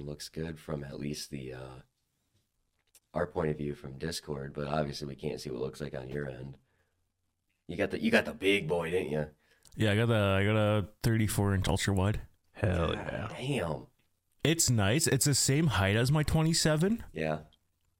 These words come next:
Speaker 2: So they, like, sync, they match perfectly, and they're both curved. So, like, my twenty-seven is, like, wrapping around more, and it looks like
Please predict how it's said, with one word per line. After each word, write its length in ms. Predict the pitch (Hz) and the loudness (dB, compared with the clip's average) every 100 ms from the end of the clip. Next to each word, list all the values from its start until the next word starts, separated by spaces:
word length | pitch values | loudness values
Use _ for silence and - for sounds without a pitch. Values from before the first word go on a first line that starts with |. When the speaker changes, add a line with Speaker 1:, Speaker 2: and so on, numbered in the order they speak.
| _ _ _ - - | _ _ _ -8 0
Speaker 2:
So 180 | 131 | 2
they, 100 | 127 113 | 4 4
like, 180 | 113 | 2
sync, 340 | - - 127 131 - | 2 2 2 -2 -6
they 140 | - 113 | 0 2
match 360 | 104 113 - | 4 4 2
perfectly, 580 | - 104 135 156 175 202 - - - - | 2 2 2 2 2 0 -4 -16 -14 -2
and 120 | 120 | 2
they're 120 | 123 | 2
both 300 | 98 127 156 | 2 2 2
curved. 500 | - 147 135 101 104 - _ _ _ | 0 2 4 2 0 -6 _ _ _
So, 100 | - | 2
like, 160 | 123 117 | 2 4
my 120 | 120 | 2
twenty-seven 840 | 113 123 139 127 98 110 151 151 - | 4 2 4 4 4 4 4 2 2
is, 120 | 113 | 2
like, 140 | 110 | 2
wrapping 420 | 95 104 120 139 113 | 2 2 2 2 2
around 460 | 98 92 80 98 | 2 2 2 2
more, 460 | 123 143 160 190 - _ _ _ _ _ _ _ _ _ _ _ _ | 2 2 2 0 -4 _ _ _ _ _ _ _ _ _ _ _ _
and 120 | 113 110 | 0 2
it 20 | |
looks 200 | 120 - | 2 2
like 120 | 107 | 2